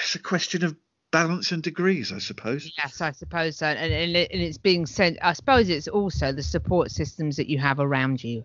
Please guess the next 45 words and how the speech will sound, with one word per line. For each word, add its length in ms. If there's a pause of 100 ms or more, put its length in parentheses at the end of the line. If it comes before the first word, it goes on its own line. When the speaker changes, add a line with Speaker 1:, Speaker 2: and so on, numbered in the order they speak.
Speaker 2:
I 140
guess. 340 (240)
And 340
also 380
there 200
is 100
maybe 560
a 80
sort 340
of 120
a 60
class 500
and, 280
and 320
dimension 520
to 100
this 240
in 140
that 240 (400)
it 160
was 180
easy 360
for 120
the 100
Beatles 500
to 60
go 220
there 240
and 140
come 260
back 240
because 300
at 80
the 140
point 320
of 40
their 120
careers 380
at 80
which 200
they 100
were 100
really 220
doing 380
that, 200